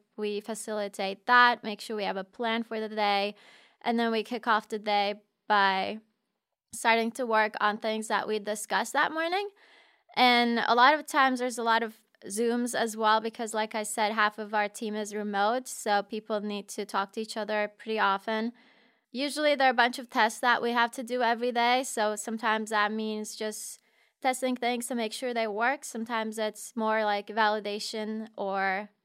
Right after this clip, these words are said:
um, validation studies or comparison studies with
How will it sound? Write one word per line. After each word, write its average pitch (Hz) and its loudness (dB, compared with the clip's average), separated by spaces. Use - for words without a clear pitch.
um, 196 -6
validation 233 0
studies 220 -2
or 208 -2
comparison 220 -6
studies 214 -6
with 196 -6